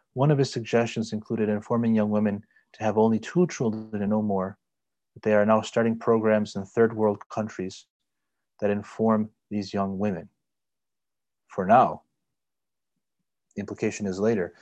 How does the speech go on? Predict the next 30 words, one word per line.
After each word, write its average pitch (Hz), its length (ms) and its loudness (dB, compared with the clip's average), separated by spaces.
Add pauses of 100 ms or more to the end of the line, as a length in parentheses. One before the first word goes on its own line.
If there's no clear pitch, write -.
(140)
Actually, 123 320 0
right 113 180 6
here, 117 280 -2 (120)
here 123 240 -4
and 113 120 0
now, 117 240 6
today, 110 440 4 (520)
um, 95 360 4 (720)
there, 107 280 2 (200)
uh, 87 160 -6 (240)
there 107 200 0
is 110 340 -2
a, 98 280 -4 (1120)
the 131 60 4
number 160 200 8
of 131 80 2
births 143 260 4
in 123 60 -2
the 120 60 0
United 117 180 4
States 120 380 2
over 110 100 -4
the 107 60 4
last 113 300 6
year 120 140 2
has, 104 480 0
in 101 120 -12
fact, 104 320 0
decreased - 380 -4
by 92 220 -2